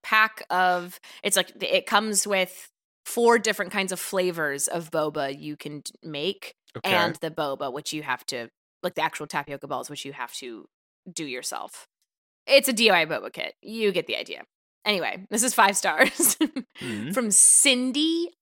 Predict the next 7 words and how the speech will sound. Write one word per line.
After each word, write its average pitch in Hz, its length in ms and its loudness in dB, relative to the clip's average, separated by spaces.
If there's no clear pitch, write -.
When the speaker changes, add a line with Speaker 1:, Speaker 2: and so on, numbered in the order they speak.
Speaker 1:
R. 185 480 4
Speaker 2:
Cindy, 107 960 -4
Cindy 104 680 -8
RuPaul. 90 1000 -4
<laughs> - 300 -12
Speaker 1:
Cindy 254 1120 -2
RuPaul. 170 1400 -4